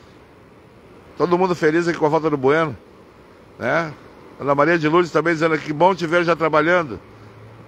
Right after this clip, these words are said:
Bebeto Matos pergun-, dando um abraço aqui pro Bueno, né? Como é que tá, Bueno? Tudo certo aí, né? Sérgio Caldacho também, bom dia, amigos, que bom te ver, Bueno.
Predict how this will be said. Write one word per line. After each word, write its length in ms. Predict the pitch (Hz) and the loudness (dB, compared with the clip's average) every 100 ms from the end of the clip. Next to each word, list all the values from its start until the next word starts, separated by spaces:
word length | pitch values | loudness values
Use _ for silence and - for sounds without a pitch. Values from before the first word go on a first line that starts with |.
| - - - - - - - - - - - - - - - - - - - - - - - - - - - - - - - | -20 -20 -20 -20 -20 -20 -20 -20 -20 -20 -20 -20 -20 -20 -20 -20 -20 -20 -20 -20 -20 -20 -20 -20 -20 -20 -20 -20 -20 -20 -4
Bebeto 380 | 123 151 175 156 | 0 2 2 2
Matos 340 | 165 190 170 | 4 4 2
pergun-, 260 | 156 151 147 - 127 | -6 -6 -6 -10 -4
dando 200 | 170 170 | -2 0
um 60 | |
abraço 380 | 151 147 170 165 | 0 2 2 0
aqui 80 | 160 | -6
pro 100 | 160 | -4
Bueno, 420 | 151 170 170 123 - - - - - - | 2 2 0 -10 -14 -20 -20 -20 -20 -4
né? 240 | 135 165 - | 0 0 -2
Como 140 | 127 | -2
é 80 | 151 | -2
que 100 | 151 | -4
tá, 240 | 135 170 175 | 0 2 2
Bueno? 480 | 170 185 165 120 95 | 2 0 0 -4 -8
Tudo 180 | 123 139 | -12 -10
certo 420 | - 170 170 147 | -2 0 0 -2
aí, 120 | 156 | -2
né? 180 | 151 160 - - - - - - - - - - - - - - - - - - - - - - - - - | -2 -4 -8 -20 -20 -20 -20 -20 -20 -20 -20 -20 -20 -20 -18 -18 -20 -20 -20 -20 -20 -20 -20 -20 -20 -20 -2
Sérgio 340 | - 185 175 | 4 4 4
Caldacho 440 | 170 151 175 180 | 2 4 4 2
também, 280 | - 165 185 | 2 0 0
bom 140 | 170 160 | 0 0
dia, 200 | 160 180 | 2 2
amigos, 360 | 196 202 165 | 4 2 0
que 100 | - | -4
bom 160 | 160 190 | -2 -2
te 120 | 160 | -2
ver, 200 | 156 190 | 0 0
Bueno. 440 | 170 180 185 151 | 2 2 2 -2